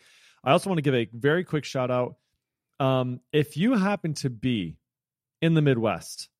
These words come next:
like, anywhere in the Midwest, I would love to personally invite you to come to our viewing party. It's not too late. It's, we have plenty of room.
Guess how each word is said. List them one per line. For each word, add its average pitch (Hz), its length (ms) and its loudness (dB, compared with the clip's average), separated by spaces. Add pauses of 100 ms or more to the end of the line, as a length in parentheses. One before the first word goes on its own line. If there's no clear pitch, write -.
(220)
like, 113 220 -6 (100)
anywhere 180 280 2
in 143 80 0
the 123 60 0
Midwest, 98 580 -4 (1120)
I 143 160 6
would 165 220 2 (140)
love 131 500 0
to - 140 -10
personally 151 580 -6
invite 117 460 -4
you 95 280 -2
to - 160 -12
come 117 260 -8
to 113 160 -6
our 101 100 -2
viewing 95 320 -6
party. 87 360 -4
It's 101 200 -8
not 101 200 -6
too 98 140 -6
late. 143 300 2 (420)
It's, - 140 -18
we 104 140 -8
have 104 180 -6
plenty 151 440 -2
of 113 160 -2
room. 120 340 -2